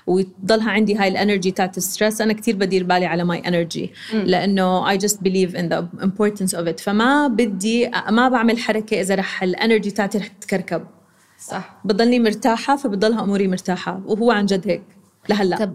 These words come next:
Speaker 2: هبة، احكي لي، لما قررتي تاخدي هاي الستيب وتتركي الشغل، إيش التحديات اللي واجهتيها، يمكن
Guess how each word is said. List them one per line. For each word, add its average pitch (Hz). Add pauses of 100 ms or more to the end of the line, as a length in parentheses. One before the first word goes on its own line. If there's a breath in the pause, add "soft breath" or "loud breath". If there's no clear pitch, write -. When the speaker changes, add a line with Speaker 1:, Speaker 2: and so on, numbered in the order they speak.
Speaker 2:
هبة، 254
احكي 269
لي، 247
لما 262
قررتي 220
تاخدي 196
هاي 190
الستيب 180 (100)
وتتركي 196
الشغل، 175 (120)
إيش 262
التحديات 185
اللي 175
واجهتيها، 165
يمكن 170